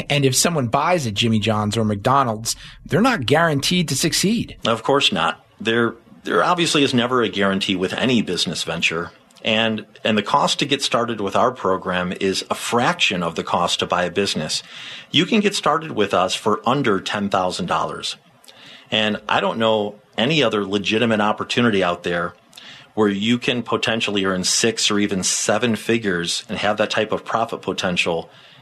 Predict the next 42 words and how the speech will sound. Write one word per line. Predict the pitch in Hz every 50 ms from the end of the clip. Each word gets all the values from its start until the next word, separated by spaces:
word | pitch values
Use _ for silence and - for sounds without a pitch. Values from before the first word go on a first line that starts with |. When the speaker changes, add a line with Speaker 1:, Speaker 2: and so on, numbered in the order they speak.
| - _ _ _ _ -
Speaker 2:
and | 113 104 104 104
you | 113
can | 110 - 110
get | 98 104 98
started | - - 110 104 98 98 95
for | - - 92 - - -
under | 107 110 107 92 90 85
ten | 82 - - 104 95 90
thousand. | - 85 65 55 - - - - - - - - -
Speaker 1:
Yeah, | - 87 90 87 85 - - -
you're | 120 127 127
right. | 123 123 127 127 120 113 - - 123 113
Th-, | 120 123 113
this | 117 143 160 - 214
is | 202 202
a |
very | 180 143 110 107 135 135 139 135 131 123
low | 117 117 117 117 113 113 113 -
entry | - 120 113 - - 117
point | 110 - - 110 104 92
when | - 113 107 107 104 104 101 -
you | 107 107 110
really | 123 165 185 160
think | 127 - - 175 165 -
of | 139 123
the | 117 123
potential | - - - - - - 151 156 - 123 107
returns. | 101 98 92 - - 151 156 117 117 117 - - - - - - - - - -
Speaker 2:
We've | 131 151 202 214 208 -
made | 233 208 214 208 180
this | 196 185 - -
attainable | 147 - - 123 117 131 131 123 139 139 143 143 147 143 - - - - -
and | - 110 107 104 107 104 104 107
affordable. | 104 104 - - 98 90 87 85 - 73 73 76 80
Our, | 85 87 87 90 - -
our | 101 101
mission | 101 104 117 127 - - 135 127
is | 120 117 -
to | - 104
make | 101 95 95 -
this | 107 98 92 -
inclusive. | - 110 101 98 - - 90 80 - - - - - -